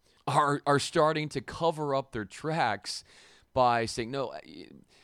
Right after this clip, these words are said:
and now so many people who I have run into are starting to cover up their tracks and say, "Well, actually, you know, this is what Chip Kelly was supposed to do," when these are the same people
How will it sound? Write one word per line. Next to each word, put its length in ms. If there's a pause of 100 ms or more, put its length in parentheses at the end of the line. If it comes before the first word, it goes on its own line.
(160)
and 200
now 180
so 400
many 240
people 560
who 160
I 140
have 180
run 240
into 640 (760)
are 140
starting 460
to 100
cover 400
up 140
their 80
tracks 480
and 100
say, 220 (320)
"Well, 240 (340)
actually, 1000 (100)
you 100
know, 300
this 220
is 120
what 140
Chip 200
Kelly 280
was 160
supposed 520
to 80
do," 380 (320)
when 400
these 260
are 100
the 120
same 400
people 600